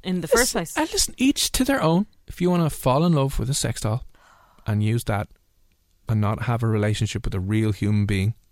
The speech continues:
Speaker 1: What are us women gonna do?
Speaker 2: Buy sex male dolls. They're out there as well.
Speaker 1: We don't want that.
Speaker 2: We, they won't leave the towels on, the wet towels on the bed.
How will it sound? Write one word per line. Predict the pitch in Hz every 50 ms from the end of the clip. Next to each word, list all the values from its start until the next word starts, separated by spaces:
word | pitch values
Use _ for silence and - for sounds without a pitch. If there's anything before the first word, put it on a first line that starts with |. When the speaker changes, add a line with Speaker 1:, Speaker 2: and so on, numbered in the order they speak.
| _ _ _ _ _
Speaker 1:
What | 302 302
are | 339 330
us | 320 - -
women | 294 285 311 330 302
gonna | - 220 175 -
do? | - - - - - - _ _ _ - _
Speaker 2:
Buy | 117 110 107 110
sex | - - 123 113 - - -
male | 107 110 139 165
dolls. | 170 127 117 127 131 - - _ _ _ _ _ _ _ _ _ - -
They're | 110 113 135 143
out | 135 -
there | - 156 151
as | 151 139 151
well. | 170 175 - - _ -
Speaker 1:
We | - -
don't | - 247 220 190
want | 180 226 247 - -
that. | - - - _ -
Speaker 2:
We, | - 123 131 139 156 156 143
they | 123 113 135 139 151
won't | 151 156 151 143 131 127
leave | 139 139 127 123
the | 127
towels | - - 139 135 131 127 127 123 110 107 - - _ -
on, | 127 123 123 123 113
the | 117
wet | 123 123 117 -
towels | - 131 123 123 120
on | 123 123
the | 127 120
bed. | 139 156 151 -